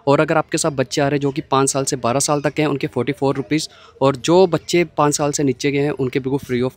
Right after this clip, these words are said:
cost रहने वाले हैं। बाकी यहाँ पर ये लिखा हुआ है कुछ जैसे school group आ रहे हैं, ये कुछ उनके charges जैसे देख सकते हो आप। ये बिल्कुल video को pause करके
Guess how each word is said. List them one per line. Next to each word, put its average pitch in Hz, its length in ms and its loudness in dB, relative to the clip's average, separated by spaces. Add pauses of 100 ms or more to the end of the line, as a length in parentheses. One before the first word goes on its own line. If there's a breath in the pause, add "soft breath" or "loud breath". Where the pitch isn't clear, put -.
cost 120 180 -4
रहने 110 160 -4
वाले 107 200 -6
हैं। 110 80 -8 (280 loud breath)
बाकी 143 200 0
यहाँ 151 260 0
पर 156 100 0
ये 160 240 4
लिखा 139 300 -2
हुआ 143 200 2
है 143 60 0
कुछ - 240 -4
जैसे 135 240 -2
school 131 240 0
group 131 260 0
आ 120 80 4
रहे 123 120 0
हैं, 123 160 0 (460 loud breath)
ये 139 60 6
कुछ 139 200 -4
उनके 139 180 -2
charges 127 360 -4
जैसे 123 280 -4
देख 117 240 -6
सकते - 240 -10
हो 143 80 -12 (340 soft breath)
आप। 123 180 -2
ये 139 80 2
बिल्कुल 131 320 -2
video 127 180 -2
को 139 60 -2
pause 123 260 -2
करके 135 240 -8